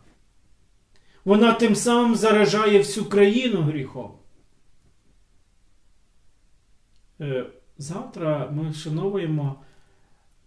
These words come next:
пам'ять мученика Арети. Е, старця, м, поважного,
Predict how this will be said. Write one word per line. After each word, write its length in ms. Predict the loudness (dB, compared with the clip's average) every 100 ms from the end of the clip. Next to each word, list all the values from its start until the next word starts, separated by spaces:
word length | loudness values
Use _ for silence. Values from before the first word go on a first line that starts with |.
| _ -12
пам'ять 600 | -8 -4 -4 -4 -6 -12 -14 -16 _ _ _ -10
мученика 680 | -8 -8 -10 -10 -10 -12 -6
Арети. 580 | -6 -4 -4 -6 -8 -20 -20 _ _ _ _ _ _ _ _ _ _ _ _ _ _ _ _ -12
Е, 100 | -10 -12 -18 -20
старця, 800 | -16 -8 -4 -4 -6 -8 -6 -4
м, 880 | -2 -2 -2 -2 -6 -8 -14 -20 -20 -20 -8
поважного, 840 | -4 -2 -2 -4 -6 -4 -4